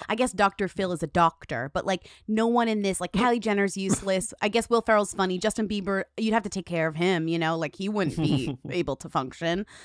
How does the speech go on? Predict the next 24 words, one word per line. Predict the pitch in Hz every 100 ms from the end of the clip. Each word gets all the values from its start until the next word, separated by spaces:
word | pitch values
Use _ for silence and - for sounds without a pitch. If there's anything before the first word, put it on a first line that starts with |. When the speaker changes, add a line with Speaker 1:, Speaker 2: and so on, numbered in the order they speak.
| - -
Speaker 1:
I |
guess | 226 -
he | 233
could | 220 175 _ -
perform. | 196 - - 208 202 165 170
Okay, | 208 180
house | - 233 269 -
two. | - - 196 151
Ready | 165 190
for | 196
this | 170 185
chaos? | - 220 226 247 285 - - _ _ _ _ - 175
Reese | 226 285
Speaker 2:
Awful. | 123 - -
Speaker 1:
Witherspoon, | 240 220 185 - - 165 156 175 - _
Lin-Manuel | - 220 302 339 311 302 269 254
Miranda, | 220 175 147 127 135 - - -
Miley | 220 214 220 294 339
Cyrus, | - 214 190 170 160 - -
Quentin | - 202 247
Tarantino, | - 269 262 269 226 190 180 -
and | 175 175
Chrissy | - 185 175 185
Teigen. | - 160 131 - -